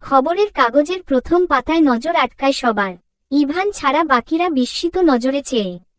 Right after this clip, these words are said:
চশমাটা এক আঙুলে নাকের ডগা এনে ফের চোখে এঁটে নূরজাহান শুধালেন, "এইটা সেই মাইয়া না? পত্রিকায় ছবি,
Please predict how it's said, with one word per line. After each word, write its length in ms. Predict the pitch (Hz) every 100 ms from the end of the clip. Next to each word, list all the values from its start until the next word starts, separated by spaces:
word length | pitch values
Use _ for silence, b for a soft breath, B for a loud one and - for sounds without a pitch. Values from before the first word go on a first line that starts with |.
| _ -
চশমাটা 680 | 302 285 - 339 359 403 339
এক 140 | -
আঙুলে 320 | 269 277 320
নাকের 400 | 330 247 - 339
ডগা 280 | 254 226 262
এনে 260 | 294 294 320
ফের 260 | - 269
চোখে 360 | - 311 - 302
এঁটে 200 | 277 339
নূরজাহান 560 | 285 247 262 277 311 349
শুধালেন, 640 | - 254 220 208 190 180 - _ _
"এইটা 420 | 254 277 302 359 415
সেই 320 | - 320 330
মাইয়া 320 | 302 254 254
না? 240 | 233 196 - _ -
পত্রিকায় 600 | 294 - 370 370 392 403
ছবি, 480 | - 262 233 262